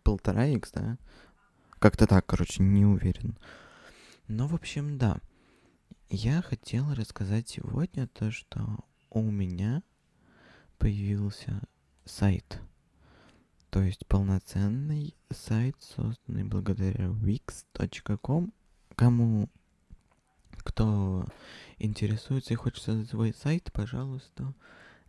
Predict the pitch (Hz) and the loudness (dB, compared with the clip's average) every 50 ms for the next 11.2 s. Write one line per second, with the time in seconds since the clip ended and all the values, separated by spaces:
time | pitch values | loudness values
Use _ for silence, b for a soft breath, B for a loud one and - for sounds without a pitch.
0 | B - 110 113 - - - 104 104 101 104 110 120 139 - - - - - - | B -4 -2 -2 -2 -2 -4 -4 -4 -2 -4 -2 -2 -2 -4 -6 -10 -8 -4 -4
1 | 143 139 - 147 - - 135 143 147 - _ B B B B B B B B - | -2 -2 -2 -2 -4 -4 -4 -4 -6 -8 _ B B B B B B B B -14
2 | - - - - - - - - - - - - - - - - - - - - | -14 -12 -6 -6 -6 -6 -4 -6 -6 -8 -8 -10 -14 -16 -16 -16 -16 -14 -10 -10
3 | - - - - - - - - - - - - - - - - - - B B | -8 -6 -4 -4 -4 -4 -4 -6 -8 -8 -8 -10 -10 -10 -12 -14 -16 -20 B B
4 | B B B B B B B - - - - - - - - - - - - - | B B B B B B B -6 0 0 0 0 -2 -8 -6 -6 -4 -4 -4 -6
5 | - - - 143 - - - - - - - - - - - - - - - B | -6 -12 -12 -12 -12 -12 -16 -18 -18 -14 -14 -14 -12 -14 -16 -16 -18 -18 -20 B
6 | B B B B B B B - 139 - 175 - 131 98 - - - - - _ | B B B B B B B -8 -4 -2 0 0 0 0 -2 -6 -16 -16 -18 _
7 | _ _ _ b b b b b b b b b b b b b b _ _ _ | _ _ _ b b b b b b b b b b b b b b _ _ _
8 | _ _ _ _ _ - - 110 127 160 - - 160 143 131 127 127 123 123 123 | _ _ _ _ _ -8 -4 0 0 0 0 0 -2 0 0 -2 -2 -4 -4 -8
9 | - - 107 110 107 107 110 110 - 113 - - - - 104 95 98 107 - _ | -8 -6 -4 -4 -2 -4 -4 -8 -10 -18 -20 -16 -8 -4 -4 -4 -4 -8 -14 _
10 | _ - 101 95 98 - - - - - - - 147 - - - - 123 107 92 | _ -8 -6 -6 -6 -8 -12 -18 -18 -12 -4 -4 -4 -4 -4 -10 -14 -10 -8 -6
11 | 92 92 107 | -6 -4 -4